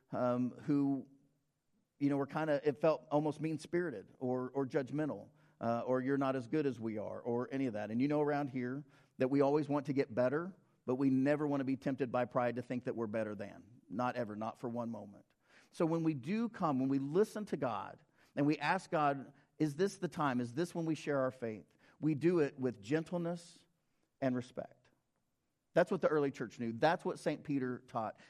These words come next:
that when we share, we talk to God, we listen, and then we share the hope that is in us with gentleness and respect. And so one of the key pieces, I think,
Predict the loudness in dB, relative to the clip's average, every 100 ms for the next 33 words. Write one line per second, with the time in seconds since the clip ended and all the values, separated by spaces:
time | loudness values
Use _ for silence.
0 | 2 2 4 0 0 -4 -4 -2 -2 -2
1 | -6 -10 _ _ -2 0 2 0 0 0
2 | 2 2 0 -2 -2 0 0 0 0 -2
3 | -2 -4 -4 0 2 2 0 -2 -2 0
4 | 0 0 0 2 0 0 0 0 0 -2
5 | -4 -10 -18 _ _ _ _ -4 -4 -2
6 | -4 -2 -4 -6 -12 -20 _ _ _ _
7 | _ _ _ _ _ -8 -8 -8 -14 -16
8 | _ _ _ _ _ _ _ _ _ _
9 | _ _ _ _ _ _ _ _ _ -2
10 | -2 2 2 2 2 2 0 -2 -4 -2
11 | -2 -2 0 0 0 -2 -2